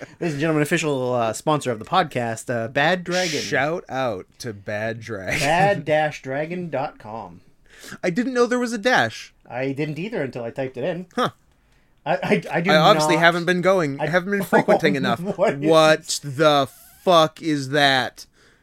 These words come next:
Speaker 2: Go back to, are those feet?
Speaker 1: Duke's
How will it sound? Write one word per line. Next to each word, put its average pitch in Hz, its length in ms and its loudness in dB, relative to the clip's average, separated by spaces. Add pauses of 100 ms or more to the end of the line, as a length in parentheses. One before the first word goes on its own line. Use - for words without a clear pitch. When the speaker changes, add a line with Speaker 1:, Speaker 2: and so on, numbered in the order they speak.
(300)
Speaker 2:
Go 208 200 8
back 175 340 6
to, 180 180 -2
are 175 120 4
those 208 200 4
feet? - 500 -6 (680)
Speaker 1:
Duke's - 480 -8